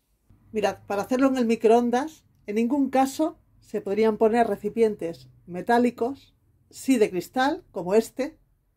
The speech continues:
o de una silicona de calidad. Se nota el tacto, resulta bien densa. Fijaos bien que tenga garantía del fabricante, que marque, como ahí,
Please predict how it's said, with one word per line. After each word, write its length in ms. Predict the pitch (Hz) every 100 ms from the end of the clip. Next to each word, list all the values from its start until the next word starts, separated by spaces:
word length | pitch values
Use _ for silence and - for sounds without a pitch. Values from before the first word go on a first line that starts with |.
| -
o 140 | 220
de 80 | 262
una 160 | 302 294
silicona 540 | 285 285 302 302 247
de 120 | 202
calidad. 500 | 262 269 240 254 302 _ _ _ _ _ _ _ _ _ _ _
Se 200 | - 220
nota 240 | 214 247 240
el 100 | -
tacto, 500 | 277 269 - 285 - _ _ _ _ _ _
resulta 680 | - 190 262 233 - 170 - _ _ _ _
bien 320 | 185 190 226 208
densa. 520 | 247 269 - 330 370 _ _ _ _ _ _ _
Fijaos 420 | - - 233 180
bien 220 | 247 254
que 100 | 247
tenga 300 | 247 254 247
garantía 560 | 214 202 202 202 240 208
del 140 | 180
fabricante, 840 | - 240 226 220 233 226 220 302 - _ _ _ _ _ _ _
que 120 | - 175
marque, 540 | 220 226 - 151 - _ _ _ _ _ _ _ _ _
como 240 | - 160
ahí, 300 | 180 214 196